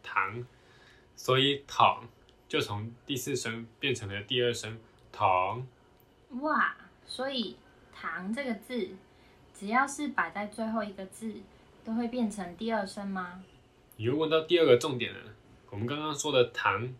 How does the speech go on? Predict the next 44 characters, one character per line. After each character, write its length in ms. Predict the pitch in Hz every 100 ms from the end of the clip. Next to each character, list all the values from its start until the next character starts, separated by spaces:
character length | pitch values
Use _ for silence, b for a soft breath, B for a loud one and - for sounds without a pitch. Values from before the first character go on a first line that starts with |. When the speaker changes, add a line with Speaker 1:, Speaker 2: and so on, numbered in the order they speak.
| - b b b b
Speaker 1:
以 80 | 117
前 180 | 107 107
叫 140 | 139
做 220 | 135 135 -
“糖 320 | - 110 131
仔”， 260 | - - - - b b b b - -
代 100 | 156
表 160 | 127 98
的 140 | 98
只 160 | 95 104
是 240 | 127 123 -
糖 280 | - 110 139
果， 260 | - - - _ _
这 120 | 127
种， 100 | 123 120
这 80 |
种 200 | 143 98
糖， 180 | 98 - 107 110 - _ - _ -
也 80 | 110
就 120 | 139
是 220 | 131 131
英 100 | 135
文 160 | 123 101
的 200 | 101 98 -
“candy”。 420 | 131 131 120 - 123 - - b b b b b
但 140 | - 143
是 160 | 160
如 140 | 117 123
果 100 | 113
你 160 | 110
讲 180 | 117 107
的 80 | 104
是 240 | 104 139
食 260 | 123 - 117
材 220 | - 107
的 120 | 110
糖， 200 | 113 95 101 - - B B B
也 120 | 117 104
就 160 | 139
是 180 | 123 135
英 100 | 131
文 120 | 113
的 180 | 104 107
“sugar”， 380 | - 143 117